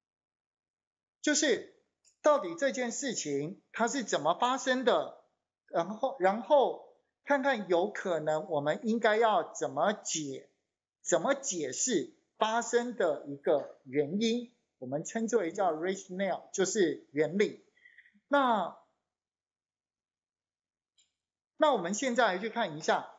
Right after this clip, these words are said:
我这边我，这，这只是我，我稍微先列举的段落，好，因为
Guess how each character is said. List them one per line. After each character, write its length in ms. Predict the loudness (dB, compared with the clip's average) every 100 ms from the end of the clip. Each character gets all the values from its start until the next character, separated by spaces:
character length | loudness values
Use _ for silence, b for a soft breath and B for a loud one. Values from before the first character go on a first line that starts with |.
| _
我 120 | 0
这 120 | 0 0
边 260 | 0 2
我， 300 | 0 -2 -6 _
这， 160 | -4 -4
这 260 | -2 -2
只 160 | 0 -4
是 240 | 0 0
我， 440 | 2 0 -2 -4 -14 _ _ _
我 320 | -2 0 0 -8 -14
稍 260 | -2 2
微 160 | 2 0
先 240 | -2 -4
列 240 | -2 0 -2
举 320 | -4 -10 -4
的 300 | -2 -2 -4 _ _ _ _ 0
段 300 | 2 2 0
落， 420 | 2 2 -2 -12
好， 280 | -6 -6 -6 _ -2
因 100 | 0
为 180 | 0